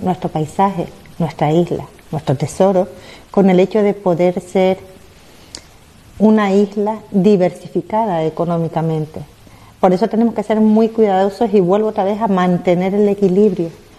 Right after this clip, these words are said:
No nos podemos ir a los extremos, ni todo al no,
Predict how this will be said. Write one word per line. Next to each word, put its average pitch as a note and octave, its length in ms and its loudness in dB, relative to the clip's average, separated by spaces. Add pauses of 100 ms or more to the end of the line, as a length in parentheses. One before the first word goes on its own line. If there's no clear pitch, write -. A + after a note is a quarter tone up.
No G3+ 100 2
nos G#3+ 140 2
podemos G3+ 340 0
ir G3+ 140 0
a F#3+ 40 0
los F#3+ 120 0
extremos, F#3+ 480 -2 (140)
ni E3+ 540 2
todo C4 380 2
al A#3+ 220 2
no, C#4 300 0